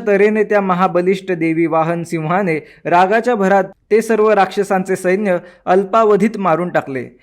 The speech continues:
देवीने धूम्रलोचनास मारले व तिच्या सिंहाने सर्व सेना मारून टाकली असे शुंभाला समजताच त्याला मोठा कोप आला. त्याचे ओठ थरथरू लागले.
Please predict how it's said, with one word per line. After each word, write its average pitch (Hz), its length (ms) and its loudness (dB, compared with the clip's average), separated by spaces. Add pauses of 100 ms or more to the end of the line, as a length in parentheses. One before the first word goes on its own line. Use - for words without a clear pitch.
(200)
देवीने 165 500 0
धूम्रलोचनास 170 800 -2
मारले 165 520 -2 (160)
व 202 100 2
तिच्या 240 340 0
सिंहाने 208 460 -2
सर्व 208 320 0
सेना 196 300 -2
मारून 165 340 -2
टाकली 175 380 -6 (260)
असे 165 260 -4
शुंभाला 165 440 0
समजताच 165 600 -4 (220)
त्याला 190 200 0
मोठा 214 280 2
कोप 185 360 -2
आला. 135 240 0 (440)
त्याचे 175 260 0
ओठ 190 280 0 (120)
थरथरू 180 380 2
लागले. 147 400 -2